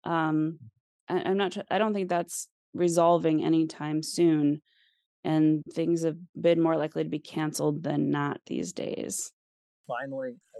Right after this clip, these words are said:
Speaker 2: wondered if there's anything with the, uh, with Election Day coming up next week, if there are any final thoughts around, uh, around this election, uh, that you wanted to share with, with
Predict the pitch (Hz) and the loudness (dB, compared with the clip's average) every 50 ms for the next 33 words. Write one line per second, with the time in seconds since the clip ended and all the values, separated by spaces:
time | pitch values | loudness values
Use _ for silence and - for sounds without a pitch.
0 | 110 113 117 117 120 117 - - - - 120 113 95 123 123 123 117 - - 123 | -8 -8 -8 -6 -6 -8 -8 -10 -8 -8 -8 -4 -4 -4 -4 -4 -6 -4 -4 -4
1 | 120 120 117 110 - - - - 120 110 110 110 110 107 104 104 104 104 104 104 | -4 -2 -4 -4 -4 -6 -8 -8 -6 -6 -4 0 0 0 0 0 -2 -2 -4 -4
2 | - 104 101 - 113 123 123 120 - - 123 120 117 120 120 120 - - 123 123 | -6 -12 -6 -2 2 2 2 2 2 -2 -2 2 2 2 2 2 0 -2 -2 0
3 | 123 120 120 117 - - 120 120 113 - - - 123 127 135 - - 110 - - | 0 0 0 0 0 -2 -2 -2 -2 -4 -4 0 0 0 0 0 -4 -8 -8 -8
4 | - - 110 107 107 107 104 107 - - 113 113 117 104 - - 127 120 117 120 | -4 -2 -2 -2 -2 -2 -4 -6 -8 -8 -8 -6 -6 -8 -2 0 0 2 2 2
5 | 110 - - 127 120 120 113 - - 117 117 117 113 117 117 113 113 110 104 113 | 0 2 2 4 4 4 2 0 -6 -4 -2 -2 0 0 0 -2 -2 -4 -4 -2
6 | 113 113 113 113 110 110 107 107 110 _ _ _ _ _ 110 110 113 113 110 110 | -2 0 0 0 -2 -4 -4 -8 -14 _ _ _ _ _ -4 -2 -2 -2 -2 0
7 | 113 131 123 - 127 117 117 120 120 - - - 123 117 117 - - 117 110 110 | 0 0 2 2 2 4 4 2 2 0 -2 -2 -2 -2 -2 -4 -8 -6 -6 -4
8 | 110 113 110 - - 117 - 110 107 110 113 107 101 101 - - 120 113 107 104 | -2 -4 -4 -4 -6 -6 -4 -2 -2 -2 -2 -2 -2 -2 -2 0 0 0 0 0
9 | 101 - - _ _ - 110 98 - | -2 -8 -12 _ _ -8 -8 -8 -8